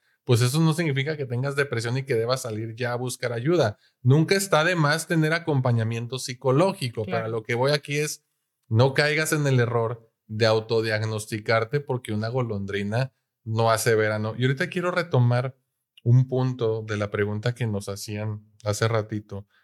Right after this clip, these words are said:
Speaker 1: de si los, eh, propósitos se heredan.
Speaker 2: Mm.
Speaker 1: Y mientras platicábamos, a la vez estaba pensando, ya bien multitask, ¿no?
Speaker 2: <laughs>
Speaker 1: Estaba pensando en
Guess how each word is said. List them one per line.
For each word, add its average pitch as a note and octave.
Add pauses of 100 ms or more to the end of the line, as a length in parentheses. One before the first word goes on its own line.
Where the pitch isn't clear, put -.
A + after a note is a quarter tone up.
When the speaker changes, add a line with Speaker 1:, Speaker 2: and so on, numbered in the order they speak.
(120)
Speaker 1:
de G#2+
si A2+
los, G#2+
eh, G#2
propósitos A#2+
se G#2
heredan. G2+ (160)
Speaker 2:
Mm. E3+ (220)
Speaker 1:
Y G#2+
mientras A2
platicábamos, B2
a G2
la G2
vez G#2+
estaba A#2+
pensando, G#2
ya G2+
bien G#2
multitask, G#2+
¿no? F#2+
Speaker 2:
<laughs> A#3
Speaker 1:
Estaba B2
pensando B2+
en G#2+